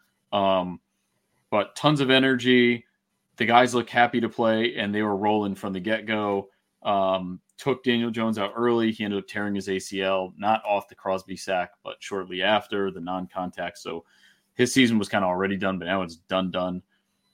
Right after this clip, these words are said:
Um, from there on, they just kinda por-, poured it on. Um, the Raiders end up winning thirty to six,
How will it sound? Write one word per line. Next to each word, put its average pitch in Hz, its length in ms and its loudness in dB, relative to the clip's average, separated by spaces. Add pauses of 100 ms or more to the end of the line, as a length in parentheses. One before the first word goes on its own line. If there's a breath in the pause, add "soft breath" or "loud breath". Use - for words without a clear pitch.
(100)
Um, 95 460 2 (760)
from 110 220 0
there 117 200 8
on, 113 180 8
they 104 120 4
just 101 160 -4
kinda 98 200 0
por-, - 360 -6
poured 113 200 2
it 107 100 0
on. 104 420 2
Um, 98 320 0
the 101 80 -8
Raiders 113 280 2
end 101 120 -2
up 92 120 -6
winning 95 260 -4
thirty 131 380 0
to 101 100 -2
six, - 520 -6